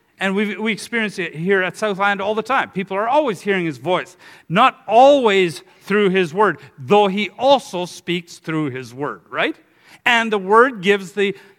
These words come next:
this, the word, the Bible, gives us the parameters for those other kinds of words. So we can recognize what is actually his word and may be a word from the de-, uh, from the, from the enemy or something like that.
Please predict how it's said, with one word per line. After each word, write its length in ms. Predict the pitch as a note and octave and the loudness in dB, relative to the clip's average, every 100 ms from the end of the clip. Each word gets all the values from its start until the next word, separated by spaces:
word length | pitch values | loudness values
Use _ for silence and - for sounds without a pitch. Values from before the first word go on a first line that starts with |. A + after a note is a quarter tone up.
| _ | _
this, 440 | C3+ A2+ A3+ B3 - _ | -12 2 2 2 -10 _
the 320 | C3 A2+ A3 | -6 4 4
word, 480 | C4 G3 E3+ E3+ B3 - - _ _ _ | 4 2 2 2 2 -2 -18 _ _ _
the 100 | G3 | 0
Bible, 400 | G#3 F3+ D3+ F#3 - - | 2 2 0 -8 -10 2
gives 300 | A3+ A3 A3+ | 2 2 -2
us 160 | A3+ | -4
the 100 | - | -4
parameters 640 | - - D4+ C4+ A3 F3 - | -2 2 2 2 -2 -6 -8
for 380 | - E3+ E3+ | -6 -2 0
those 420 | D3 F3+ F#3 D#3+ C#3+ _ _ _ _ - | 0 2 2 0 -6 _ _ _ _ 4
other 380 | B3 A#3+ A3 | 4 6 2
kinds 540 | A3 - G#3 G3+ G3+ F3 | 0 -2 0 0 0 -2
of 180 | F#3 D3+ | -4 -2
words. 600 | F3+ F3 B2 E2+ - - _ | 2 2 0 -8 -20 -20 _
So 200 | - F3+ | -10 -6
we 120 | F3+ | -6
can 140 | F3 E3 | -4 -2
recognize 440 | G#3 A3 F3+ C#3 | 0 -2 -8 -6
what 120 | E3 | -8
is 200 | D#3+ A3+ | -6 -6
actually 340 | D#3+ D#3+ - D3+ | -2 -4 -4 -10
his 140 | B2 | -8
word 240 | C3+ E3 C#3+ | -4 -4 -4
and 200 | C3 C3+ _ - | -8 -14 _ -12
may 300 | B2 C#3+ C3+ | -6 -6 -4
be 160 | C#3 | -6
a 60 | C3 | -6
word 220 | C#3 D3+ | -6 -6
from 160 | - C3 | -8 -12
the 60 | |
de-, 200 | B2 D3 - - B2 C3 | -8 -8 -10 -20 -18 -16
uh, 40 | B2+ | -14
from 200 | - D3 | -10 -8
the, 260 | C#3 D3+ - | -6 -8 -10
from 200 | _ E3+ | _ -8
the 120 | D3 D#3 | -4 -4
enemy 280 | D3+ B2+ | -4 -8
or 100 | A#2 | -14
something 200 | - D3 | -12 -12
like 140 | C3+ B2 | -12 -4
that. 220 | F#3 - | -2 -2